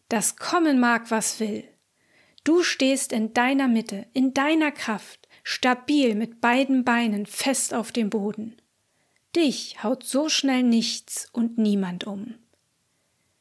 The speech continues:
Spüre in dich hinein. Wie fühlt sich das für dich an? Besser, oder? Und jetzt stelle dich wirklich so hin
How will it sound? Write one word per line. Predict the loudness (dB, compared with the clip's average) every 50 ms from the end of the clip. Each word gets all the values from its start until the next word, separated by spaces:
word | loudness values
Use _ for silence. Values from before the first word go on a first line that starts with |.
| _ _ _
Spüre | -8 -8 -6 -4 0 0 2 2 2 0 0
in | 0 0
dich | 0 -2 -4 -6
hinein. | -4 -2 -2 0 0 0 -2 -2 -4 -6 -8 -10 _ _ _ _ _ _ _ _ _ _ _ _
Wie | -4 -4 -4
fühlt | -2 -2 -2 -2 -2
sich | -4 -4 -4 -4
das | -4 -4 -4 -4
für | -4 -4
dich | -4 -4 -4 -6
an? | -8 -8 -8 -8 -10 -14 _ _ _ _ _ _ _ _ _ _ _ _ _ _ _ _ _ _ _ _ _ -10
Besser, | -10 -8 -8 -8 -6 -6
oder? | -6 -4 -4 -4 -4 -6 -10 _ _ _ _ _ _ _ _ _ _ _ _ _ _ _ _ _ _ _ _ _ _ _ _ _ _ _ _ _ _ _ _ _ _ _
Und | -2 -2 0 2
jetzt | 2 2 2 0 -2 -2 -2
stelle | 0 2 2 2 2 2 0
dich | 0 -2 -2 0
wirklich | 2 2 2 0 -2 -6 -4 -4
so | -4 -4
hin | -4 -4 -4 -6 -6 -6